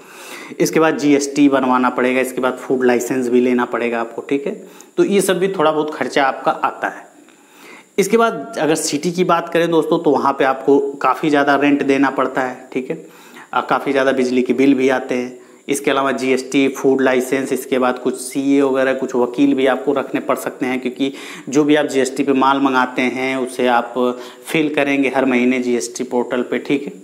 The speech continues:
तो इस तरीके का खर्चा होता है। लेकिन दोस्तों ये सारी चीज़ें करने के बाद हमें कहाँ पे कितना पैसा मिलता है, Investment मैंने बता दिया और क्या खर्चा हो सकता है ये भी मैंने बता दिया।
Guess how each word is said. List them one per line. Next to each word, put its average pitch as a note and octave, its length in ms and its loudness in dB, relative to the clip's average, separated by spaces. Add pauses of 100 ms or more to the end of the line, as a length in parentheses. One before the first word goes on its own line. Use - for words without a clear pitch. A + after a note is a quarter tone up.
(840)
तो F#4 60 2
इस - 240 2
तरीके F#3+ 320 4
का G3+ 140 2
खर्चा B2+ 360 -2
होता A2+ 240 -2
है। C3 60 4
लेकिन A3+ 380 4
दोस्तों F3 480 4
ये G3 60 2
सारी G#3+ 360 2
चीज़ें F3 300 2
करने D3 280 2
के C#3+ 100 -2
बाद D3+ 300 2
हमें D3 260 2
कहाँ D3+ 340 0
पे E3+ 100 0
कितना C#3 320 -2
पैसा A2 360 -4
मिलता G#2 300 -14
है, - 120 -14 (480)
Investment C#3 540 2
मैंने C#3 180 2
बता C3 280 0
दिया C3+ 340 -2 (300)
और C#3 160 2
क्या C3 140 0
खर्चा - 400 -2
हो C3 120 2
सकता C3+ 260 -4
है B2 160 0
ये - 80 4
भी C#3+ 120 4
मैंने C#3 200 2
बता C3 260 2
दिया। C3+ 260 0